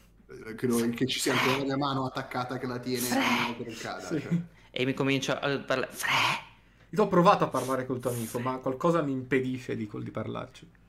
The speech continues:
Speaker 2: Ok. Ehm,
Speaker 1: Eh, posso
Speaker 2: lo
Speaker 1: parlare?
Speaker 2: sento?
Speaker 1: No.
Speaker 2: Posso
Speaker 3: No.
Speaker 2: parla-, può parlarmi?
Speaker 1: No.
Speaker 2: Ovviamente no.
Speaker 3: Cioè, se vuoi sì, ma torni completamente corporeo e visibile.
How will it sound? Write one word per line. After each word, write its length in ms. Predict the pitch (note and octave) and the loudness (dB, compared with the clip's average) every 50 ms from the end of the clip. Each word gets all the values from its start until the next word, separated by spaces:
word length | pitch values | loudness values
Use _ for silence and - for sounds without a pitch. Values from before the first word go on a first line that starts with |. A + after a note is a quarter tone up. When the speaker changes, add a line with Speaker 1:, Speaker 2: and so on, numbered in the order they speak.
| - - - - - _ - - - - - - | -20 -20 -20 -20 -20 _ -20 -20 -20 -20 -14 -10
Speaker 2:
Ok. 300 | - G#3 G#3 - - - F#3+ D#3+ C#3+ A#2+ C3 C#3 G#3 G#3 - - _ _ _ - - - - | -10 -8 -8 -10 -6 -4 -4 -4 -2 -4 -6 -8 -8 -12 -18 -20 _ _ _ -20 -20 -14 -10
Ehm, 640 | - E3 E3+ E3+ E3+ E3+ D#3+ D#3+ D3 C#3+ C3 - C#3+ - - - - - - _ _ _ _ - _ _ - - - _ _ - _ - - | -8 -6 -4 -4 -4 -6 -6 -8 -8 -8 -10 -12 -14 -16 -20 -20 -20 -20 -20 _ _ _ _ -20 _ _ -20 -20 -20 _ _ -20 _ -20 -18
Speaker 1:
Eh, 80 | - - - | -14 -12 -10
posso 200 | - B2 - - | -8 -8 -8 -8
Speaker 2:
lo 60 | - - | -6 -6
Speaker 1:
parlare? 220 | E3+ C#3 E3 A#2 | -2 0 0 2
Speaker 2:
sento? 340 | - F#3+ D3+ A#2+ G#2 G#2+ G#2 | 2 2 2 0 -2 -4 -4
Speaker 1:
No. 220 | G2 - F#3 - - | -6 -6 -6 -6 -4
Speaker 2:
Posso 280 | - B2 D3 B2 A#2+ | -2 -2 -2 0 -2
Speaker 3:
No. 60 | A2+ | -2
Speaker 2:
parla-, 180 | G#2+ G2 G2 F2+ | -2 -2 -4 -2
può 180 | E2+ - G#3 G#3 | 0 2 2 2
parlarmi? 640 | - A2+ G#2 G#2 F#2+ G2+ G2 G2 G#2 B2 C#3 - - - - - - - - | 2 0 0 0 -4 -6 -8 -8 -10 -12 -12 -14 -18 -20 -20 -20 -20 -20 -14
Speaker 1:
No. 180 | - G2+ G2 - | -12 -10 -10 -8
Speaker 2:
Ovviamente 480 | A2+ A2 G#2 G2+ G#2+ G#2+ G#2 G#2 G#2+ | -6 -6 -4 -4 -4 -4 -4 -4 -4
no. 120 | G2 G2+ G2 | -6 0 8
Speaker 3:
Cioè, 240 | G#2+ F#3+ E3 - - | 8 8 10 8 6
se 160 | - D3+ D3 | 4 4 6
vuoi 240 | C3+ F#3 C4 C4+ - | 8 8 8 8 6
sì, 180 | - - E3+ | 2 -2 -2
ma 120 | A2+ A#2 A#2 | -2 -2 0
torni 460 | - C3+ C3+ C3 C3 C3 C3 B2+ B2+ | 2 2 2 4 2 0 -2 -2 -4
completamente 680 | - - C3+ C3+ C#3+ C#3 C3 B2+ B2+ C3+ C3+ C3 C3 | -6 -6 -4 -2 -2 0 0 0 -2 -2 -4 -4 -4
corporeo 380 | C3 B2+ A#2+ - B2 B2 B2 B2 | -6 -6 -6 -4 -2 -2 -2 -2
e 40 | A2+ | -2
visibile. 420 | A2 G#2+ G#2+ G#2 G#2+ A2 A2+ - | -4 -6 -8 -10 -12 -14 -14 -16